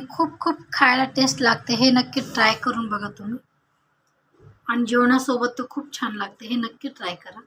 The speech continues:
संध्या मराठी रेसिपीमध्ये आपलं खूप खूप स्वागत आहे. आज मी तुम्हाला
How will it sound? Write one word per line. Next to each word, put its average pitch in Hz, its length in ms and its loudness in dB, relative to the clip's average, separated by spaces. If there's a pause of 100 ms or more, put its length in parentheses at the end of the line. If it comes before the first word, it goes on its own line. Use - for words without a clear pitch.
(640)
संध्या 294 380 6
मराठी 277 360 6
रेसिपीमध्ये 240 720 -2
आपलं 220 300 -4
खूप 294 240 -6
खूप 302 200 -12
स्वागत 226 380 4
आहे. 247 180 4 (880)
आज 294 260 4
मी 320 180 4
तुम्हाला 269 320 6